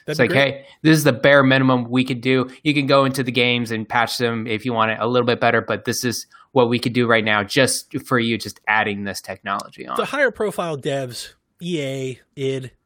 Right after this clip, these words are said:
Speaker 1: I would expect them to patch 'cause that's what they do, especially id. They love tech. They're shoving
Speaker 2: Right.
Speaker 1: stuff into a toaster. Like, they're gonna, they'll, they'll patch as best they can.
Speaker 2: If they
Speaker 1: Um,
Speaker 2: patch with the Switch, I suspect them to patch it with the new systems, the Series X and P S five as well.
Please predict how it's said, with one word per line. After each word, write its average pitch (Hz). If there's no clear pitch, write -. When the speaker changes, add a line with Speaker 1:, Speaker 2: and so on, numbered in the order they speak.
Speaker 1:
I 175
would 175
expect -
them 117
to 101
patch -
'cause -
that's -
what 147
they 147
do, 139
especially 143
id. 202
They 190
love 170
tech. -
They're 190
shoving 127
Speaker 2:
Right. 110
Speaker 1:
stuff 170
into 156
a 135
toaster. 117
Like, 131
they're 202
gonna, 131
they'll, 190
they'll 175
patch 135
as 120
best 120
they 110
can. 104
Speaker 2:
If 202
they 262
Speaker 1:
Um, -
Speaker 2:
patch 220
with 160
the 139
Switch, 156
I 147
suspect 151
them 139
to 131
patch 120
it 123
with 107
the 110
new 107
systems, 107
the 107
Series 107
X 98
and 98
P 113
S 98
five 101
as 101
well. -